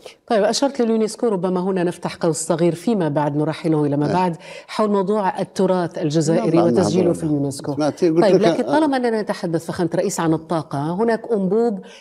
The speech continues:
Speaker 1: يربط، يعني يأتي من الن-، نيجيريا، النيجر، ثم الجزائر، أنبوب غاز. آه،
Speaker 2: نعم.
Speaker 1: خط أنبوب غاز. حدثنا عن هذا المشروع.
Speaker 2: عندنا ثلاث م-، ربع مشاريع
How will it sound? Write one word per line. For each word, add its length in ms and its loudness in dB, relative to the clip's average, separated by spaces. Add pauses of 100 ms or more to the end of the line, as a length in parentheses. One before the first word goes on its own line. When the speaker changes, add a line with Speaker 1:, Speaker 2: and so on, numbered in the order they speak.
(120)
Speaker 1:
يربط، 500 0
يعني 280 2
يأتي 260 0
من 140 2
الن-، 640 0
نيجيريا، 840 0
النيجر، 560 0
ثم 440 0 (480)
الجزائر، 1200 0
أنبوب 360 2
غاز. 520 0 (500)
آه، 520 0
Speaker 2:
نعم. 100 -2
Speaker 1:
خط 640 -4
أنبوب 260 2
غاز. 320 -4 (260)
حدثنا 400 0
عن 140 -4
هذا 160 -6
المشروع. 460 -8 (180)
Speaker 2:
عندنا 260 8
ثلاث 300 -4
م-، 140 2 (100)
ربع 280 0
مشاريع 520 -2